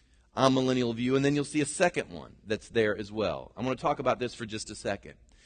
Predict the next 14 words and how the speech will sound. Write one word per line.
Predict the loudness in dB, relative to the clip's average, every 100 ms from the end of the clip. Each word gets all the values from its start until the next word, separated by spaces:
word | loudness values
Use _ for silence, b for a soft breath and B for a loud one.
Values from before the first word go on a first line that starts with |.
| b b b b
It's | 2 6
interesting | 4 4 0 2 4
how | 4
people's | 6 4 4 6 6 4 -14
view | -12 -8 -2 2 6
of | 6
the | 6
end | 6 4 2
times | 2 4 4 2 0 -6
changes | -6 0 2 2 -2 -4 -6
through | -6 -4
history. | -2 -6 -10 -20 -20 _ _ _ _ _ _ _ _ _ b b b b b b _ _ _ _ _ _ _ _ _ _ _ _ _ -20 _ _ _ _ _ _ _ _ 0
The | 4
reason | 6 8 8 8 6 2